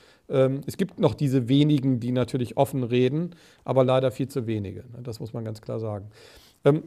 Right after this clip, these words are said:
komme ich vielleicht noch mal zu, zu einer weiteren Frage. Ähm, wenn man, wenn man jetzt als Lehrer gearbeitet hat, ähm, wie wichtig ist das jetzt zum Beispiel auch, äh, dass man den Schülern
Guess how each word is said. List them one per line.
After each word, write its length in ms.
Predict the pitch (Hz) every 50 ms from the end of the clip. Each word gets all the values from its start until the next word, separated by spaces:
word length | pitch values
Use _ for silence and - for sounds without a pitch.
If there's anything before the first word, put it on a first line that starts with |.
| - -
komme 200 | - 165 156 175
ich 100 | - -
vielleicht 220 | 180 170 160 -
noch 60 | 175
mal 120 | 156 160 -
zu, 260 | - 165 156 156 165
zu 180 | 156 - 160
einer 360 | 156 156 147 147 143 139 131 139
weiteren 320 | 143 151 170 143 143 135
Frage. 460 | - - 139 139 151 151 147 123 110 - - _ _ _ _ _ _ _ _ _ _ _ _ _ _ - - _ -
Ähm, 320 | 131 131 135 139 151 143 - - - - _ _ _ _ _ _ _ _ _ _ _ _ _ _ _ _ _ _ _ _ _ _ _ _ _ _ _ _ _ _
wenn 220 | 151 143 160 180 196
man, 300 | 190 185 185 185 - - _ _ _ _ -
wenn 120 | 156 156
man 120 | 175 170 165
jetzt 240 | 170 165 - -
als 220 | - 147 143 - -
Lehrer 360 | 151 147 160 165 165 160 156
gearbeitet 640 | 143 156 147 139 135 139 143 143 120 117 107 - -
hat, 240 | 123 110 - - - _ _ _ _ _ _ -
ähm, 460 | 208 139 139 139 139 139 139 135 139 - - _ _ _ -
wie 280 | 147 165 202 196 160
wichtig 440 | 185 180 180 - 233 220 170 - -
ist 200 | 185 - - -
das 160 | 175 - -
jetzt 180 | 180 170 170 -
zum 120 | 196 170
Beispiel 320 | 170 156 143 - - - -
auch, 440 | - 131 139 165 160 - - - - -
äh, 120 | 160 151
dass 200 | 143 151 135 -
man 300 | 151 160 151 147 147 139 - _ _ _ _ -
den 160 | 143 139 -
Schülern 720 | - - - - 170 196 208 208 196 180 180 180 180 170